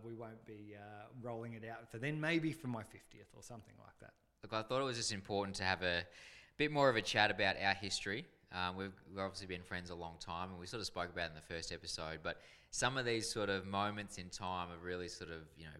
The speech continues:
Speaker 2: strengthened our relationship, not only ours, but our families as well, uh, to the point where I remember the car trip home, and I remember being on the phone to Dear, your wife, and telling her about this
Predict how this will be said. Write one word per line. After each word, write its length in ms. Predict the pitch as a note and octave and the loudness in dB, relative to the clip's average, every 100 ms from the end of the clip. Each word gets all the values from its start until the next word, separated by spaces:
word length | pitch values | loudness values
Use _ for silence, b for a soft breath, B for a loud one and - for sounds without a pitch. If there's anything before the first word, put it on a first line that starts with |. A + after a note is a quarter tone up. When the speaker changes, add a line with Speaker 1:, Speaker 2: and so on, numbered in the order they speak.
| - _ - | -18 _ -10
Speaker 2:
strengthened 460 | - A2 A2 F2+ | -2 0 -2 -2
our 160 | F2+ E2+ | 0 0
relationship, 640 | E2 D#2+ D#2+ E2+ - F#2 - | -2 -4 -4 -6 -4 -4 -4
not 160 | G2 G2 F#2 | -2 0 0
only 220 | F2 E2 E2+ | -4 -4 0
ours, 220 | E2+ F2+ - | 0 0 -4
but 100 | D#2+ | -4
our 140 | D#2+ - | -4 -4
families 420 | E2+ F2+ F#2 E2+ | -4 -4 -6 -8
as 100 | D#2 | -8
well, 300 | D#2+ F2 B2+ B B B B B - | -6 -6 -6 B B B B B 2
uh, 440 | F2+ F2+ F2+ F2+ F2 - | 6 8 8 6 2 0
to 160 | E3 | 4
the 80 | C#3 | 4
point 340 | - B2 A2 F#2+ | 4 2 0 2
where 440 | F#2+ F#2 F2+ F2+ - - - | 2 4 4 4 -2 -12 -2
I 60 | G2+ | 0
remember 340 | G2 G#2 A2 | 2 0 -2
the 100 | F#2+ | -4
car 260 | - F#2 F2 | 0 0 0
trip 220 | - - | -4 -8
home, 240 | E2 F#2 - _ _ _ - _ - | -6 -8 -10 _ _ _ -20 _ -8
and 120 | F2+ | -2
I 60 | F#2 | 0
remember 320 | F#2 F#2 G2 F2+ | 0 -2 -4 -4
being 240 | F2 E2+ | -6 -6
on 100 | E2 | -8
the 60 | D#2+ | -10
phone 400 | - E2 D#2+ D#2 | -8 -6 -6 -10
to 80 | D#2+ | -14
Dear, 260 | D#2+ E2 D#2 | -10 -8 -8
your 160 | D2+ | -10
wife, 300 | D2 D2+ D2 - - _ _ _ _ - | -10 -10 -10 -12 -20 _ _ _ _ -12
and 200 | D#2 D#2 D2+ | -10 -10 -10
telling 340 | - F2+ F2+ F2 | -6 -4 -6 -6
her 180 | E2 D#2 | -8 -6
about 380 | D#2 D#2 A#1 | -4 -4 -6
this 200 | C#2+ - | -12 -14